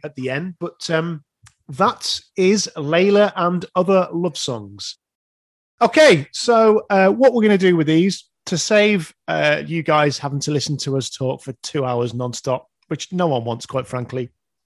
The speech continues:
we're gonna split these clashes up into two episodes. So obviously I've just taken us through Layla. And next week,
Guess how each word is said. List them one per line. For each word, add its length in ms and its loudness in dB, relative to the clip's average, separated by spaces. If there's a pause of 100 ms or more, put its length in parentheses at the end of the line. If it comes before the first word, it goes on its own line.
(120)
we're 120 -4
gonna 160 -2
split 260 -2
these 220 -4
clashes 400 -6
up 200 -6 (460)
into 240 -10
two 240 0
episodes. 640 -4
So 240 -2 (400)
obviously 320 -2
I've 160 0
just 180 -6
taken 320 -6
us 160 -8
through 460 -6 (100)
Layla. 440 4 (540)
And 400 -2 (100)
next 320 -2
week, 380 -2